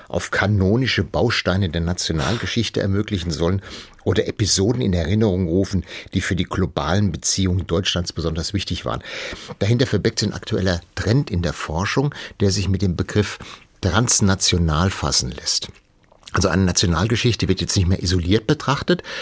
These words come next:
sondern in ihren internationalen Verbindungen und Entwicklungen dargestellt. Und vielleicht ein Beispiel, also jetzt nicht aus dem Buch.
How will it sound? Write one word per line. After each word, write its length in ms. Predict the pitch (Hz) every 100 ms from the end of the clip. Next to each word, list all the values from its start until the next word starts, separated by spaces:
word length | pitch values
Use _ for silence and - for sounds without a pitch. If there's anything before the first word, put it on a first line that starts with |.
| -
sondern 380 | - 104 113 104
in 120 | 92
ihren 380 | 90 95 90 87
internationalen 760 | - 101 90 90 - 85 80 82
Verbindungen 680 | - 78 87 117 123 117
und 160 | - 90
Entwicklungen 540 | - - - 87 78
dargestellt. 640 | - 73 80 - - 87 - - - - - -
Und 80 |
vielleicht 220 | - 107 104
ein 100 | 82
Beispiel, 380 | 92 - 131 - - -
also 180 | 98 95
jetzt 220 | 87 -
nicht 160 | 110 104
aus 120 | -
dem 180 | 78 80
Buch. 420 | 98 156 -